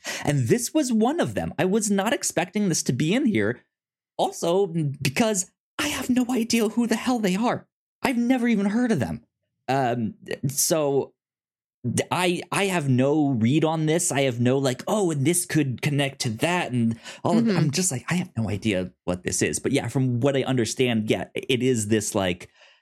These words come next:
Speaker 1: shadowy cabal of super villains.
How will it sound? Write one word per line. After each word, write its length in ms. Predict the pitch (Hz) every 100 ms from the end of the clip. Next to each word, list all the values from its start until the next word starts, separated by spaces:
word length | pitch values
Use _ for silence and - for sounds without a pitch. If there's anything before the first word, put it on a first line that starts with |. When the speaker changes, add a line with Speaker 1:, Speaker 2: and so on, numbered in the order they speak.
| _ _ -
Speaker 1:
shadowy 760 | - - 139 120 127 117 117 113
cabal 760 | 131 120 117 113 110 110 107
of 400 | 101 101 92 - 131
super 500 | - - 131 - 110
villains. 920 | 92 92 101 110 104 92 87 87 -